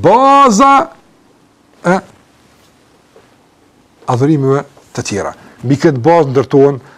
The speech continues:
adhurime të tjera. Andaj, në qoftë se njëri se ka namazin, i mungon baza, ai mund të ndërtojë adhurime këtu e këtu, po pa bazë, ato rënohen. Se s'kan bazë. Nga se baza e tyre është namazi.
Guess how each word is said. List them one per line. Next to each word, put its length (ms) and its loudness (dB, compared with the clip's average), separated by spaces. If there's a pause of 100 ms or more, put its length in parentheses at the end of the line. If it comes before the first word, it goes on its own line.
(260)
adhurime 360 -2
të 80 -10
tjera. 180 -4 (540)
Andaj, 340 0 (640)
në 120 -10
qoftë 280 -2
se 140 -2
njëri 180 0
se 160 -2
ka 160 0
namazin, 480 -2 (480)
i 80 -4
mungon 360 -2
baza, 380 0 (540)
ai 160 0
mund 220 2
të 80 4
ndërtojë 260 2
adhurime 400 2
këtu 240 2
e 80 0
këtu, 240 0
po 120 0
pa 160 4
bazë, 360 4
ato 160 0
rënohen. 360 0 (640)
Se 120 -4
s'kan 280 2
bazë. 360 2 (1600)
Nga 120 -12
se 140 -6 (100)
baza 320 0
e 60 -10
tyre 240 -4
është 100 -18
namazi. 400 -14